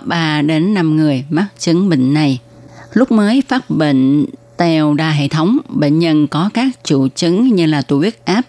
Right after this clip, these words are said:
tư thế với giảm đáng kể huyết áp khi đứng, gây chóng mặt, choáng, ngất xỉu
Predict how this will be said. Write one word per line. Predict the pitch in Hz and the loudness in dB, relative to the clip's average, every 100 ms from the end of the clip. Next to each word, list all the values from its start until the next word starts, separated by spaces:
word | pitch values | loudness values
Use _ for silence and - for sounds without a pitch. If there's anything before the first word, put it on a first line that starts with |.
| - | -2
tư | 185 | -2
thế | 180 175 185 247 | 0 0 0 -2
với | 214 196 | 0 0
giảm | 147 160 | 0 0
đáng | 185 220 | -2 -2
kể | 151 143 | -2 0
huyết | 196 - | -2 -2
áp | 185 240 - | -4 -4 -2
khi | 180 | 0
đứng, | 165 196 262 - - - - | 2 2 0 -4 -20 -12 -2
gây | 170 165 | 0 0
chóng | 180 208 | 0 0
mặt, | 185 135 - - - | 0 -2 -8 -20 -14
choáng, | - 175 170 233 294 - | -2 0 2 0 -2 -2
ngất | 190 240 | -2 -2
xỉu | - - 143 143 208 | -4 -2 0 0 0